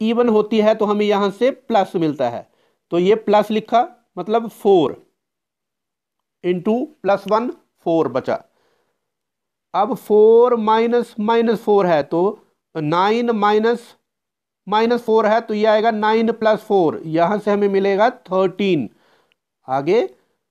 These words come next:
यहाँ प्लस है, फिर माइनस वन की पावर थ्री, तो माइनस वन की पावर थ्री का मतलब माइनस ही मिलेगा और माइनस से वन को मल्टीप्लाई करेंगे तो माइनस वन आएगा।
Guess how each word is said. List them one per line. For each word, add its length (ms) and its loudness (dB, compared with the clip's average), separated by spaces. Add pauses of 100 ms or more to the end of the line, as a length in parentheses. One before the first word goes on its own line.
(240)
यहाँ 360 -2
प्लस 440 0
है, 240 2
फिर 300 -2
माइनस 560 0
वन 200 -2
की 160 -6
पावर 360 0
थ्री, 380 -2
तो 160 -4
माइनस 420 0
वन 140 -2
की 160 -8
पावर 360 0
थ्री 220 -4
का 140 -2
मतलब 280 -2 (100)
माइनस 460 0
ही 160 0
मिलेगा 420 2
और 260 -2
माइनस 380 0
से 80 0
वन 220 0
को 140 -4
मल्टीप्लाई 440 -2
करेंगे 360 0
तो 140 -4
माइनस 380 -2
वन 220 -6
आएगा। 300 -12